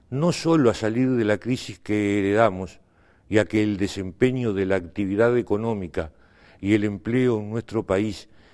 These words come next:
siga siendo bastante superior al de la región, sino también a adelantarnos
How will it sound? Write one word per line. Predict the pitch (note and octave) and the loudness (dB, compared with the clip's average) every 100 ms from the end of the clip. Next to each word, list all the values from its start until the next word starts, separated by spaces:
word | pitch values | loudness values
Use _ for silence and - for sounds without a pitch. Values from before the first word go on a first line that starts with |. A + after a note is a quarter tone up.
| _ | _
siga | - B2+ B2+ A2 | -8 -2 0 0
siendo | - A#2 B2+ A#2+ G#2 | -2 -6 -4 0 0
bastante | G2 - B2+ C3+ G#2+ | 0 0 0 0 -4
superior | - G#2 F2 F#2 A2+ A2+ | -6 -8 -4 -2 2 2
al | G2+ | 2
de | F#2 | 0
la | F#2 | -2
región, | F2+ F#2+ B2+ A2+ F#2+ G#2+ _ _ _ _ _ _ - _ | -4 -4 -2 -2 -4 -16 _ _ _ _ _ _ -20 _
sino | - C3+ C#3 C3 | -10 -4 0 2
también | B2+ B2 C3+ D#3+ D3+ - - _ _ | 0 0 0 0 -4 -8 -20 _ _
a | - A#2 | 2 4
adelantarnos | A2+ A2+ A2+ A2 C3 C3 C3+ B2 | 4 2 2 4 2 2 -2 -4